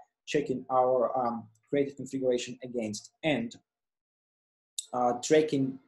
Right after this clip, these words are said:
somewhere in the configuration management database, the change is done, what the configuration was sent, and perhaps doing some diff analysis that, um, makes the process, uh, first of all, very good documented. Second,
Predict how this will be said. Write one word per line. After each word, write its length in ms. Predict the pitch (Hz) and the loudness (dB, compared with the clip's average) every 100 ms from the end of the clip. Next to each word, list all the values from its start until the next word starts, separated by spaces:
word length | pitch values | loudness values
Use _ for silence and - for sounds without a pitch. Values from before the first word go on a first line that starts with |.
| _ - | _ 0
somewhere 460 | 143 139 135 135 123 139 | 2 4 4 4 2 0
in 160 | 127 | -4
the 80 | 131 | -6
configuration 580 | 131 131 131 147 139 139 | -6 -4 2 2 2 0
management 400 | 131 127 131 127 135 | -2 -4 -8 -2 -2
database, 420 | 127 110 113 110 - _ _ 123 | 0 -2 -4 -6 -12 _ _ -4
the 60 | 131 | -2
change 380 | - 165 156 143 | 4 4 4 0
is 120 | 131 | 0
done, 380 | 135 131 123 123 | 0 0 0 -2
what 140 | 143 139 | 0 0
the 60 | 135 | -2
configuration 680 | 131 127 131 131 127 131 | -6 -2 2 2 0 -4
was 220 | 123 - | -4 -2
sent, 220 | 135 117 - _ _ _ | -4 -4 -8 _ _ _
and 300 | 143 127 123 - _ - | -2 -2 -2 -8 _ -6
perhaps 340 | - 139 117 | -2 -2 -2
doing 220 | 139 135 | 0 0
some 260 | 135 123 127 | 0 -2 -2
diff 200 | 131 139 | -6 -4
analysis 540 | 156 180 190 208 - - - _ _ - | 0 0 0 -4 -6 -16 -20 _ _ 0
that, 380 | 147 160 156 - | 8 8 6 4
um, 360 | 165 151 151 135 - _ _ - | 8 8 8 2 -12 _ _ 0
makes 440 | 156 160 160 - | 4 4 2 -2
the 120 | 156 151 | -2 2
process, 480 | 170 170 170 175 - - | 4 4 4 2 0 0
uh, 460 | 151 139 139 139 135 131 - _ _ _ - - - _ _ _ | 4 6 6 6 4 2 -8 _ _ _ -20 -20 -20 _ _ _
first 180 | 165 170 | 2 2
of 40 | - | 4
all, 200 | 156 139 135 | 4 4 4
very 220 | 156 143 | 4 4
good 140 | 151 143 | 2 0
documented. 600 | 131 151 170 175 170 - | 0 0 2 2 0 -2
Second, 380 | 156 156 151 | -2 0 -2